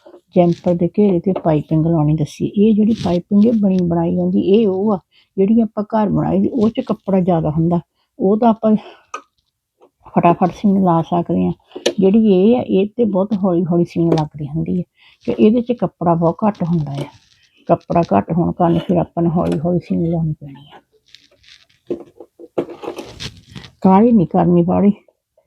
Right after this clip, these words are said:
ਮੈਂ ਤੁਹਾਨੂੰ ਇੱਕ 'ਤੇ ਸਾਰੀ ਪਾਈਪਿੰਗ ਲਾ ਕੇ ਦੱਸਦੀ ਹਾਂ।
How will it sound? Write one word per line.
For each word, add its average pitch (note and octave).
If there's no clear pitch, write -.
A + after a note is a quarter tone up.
ਮੈਂ F3
ਤੁਹਾਨੂੰ G3
ਇੱਕ E3
'ਤੇ G3
ਸਾਰੀ F#3+
ਪਾਈਪਿੰਗ F#3
ਲਾ E3+
ਕੇ E3+
ਦੱਸਦੀ E3+
ਹਾਂ। F#3